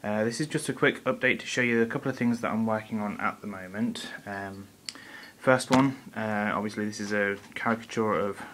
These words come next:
Johnny Depp as Captain Jack Sparrow in Pirates of the Caribbean. Um, it's done in Pro Markers.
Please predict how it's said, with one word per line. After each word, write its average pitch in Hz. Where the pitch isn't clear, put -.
Johnny 123
Depp 104
as 101
Captain -
Jack 110
Sparrow 98
in 143
Pirates 110
of 98
the 107
Caribbean. 101
Um, 95
it's -
done 120
in 113
Pro 113
Markers. 107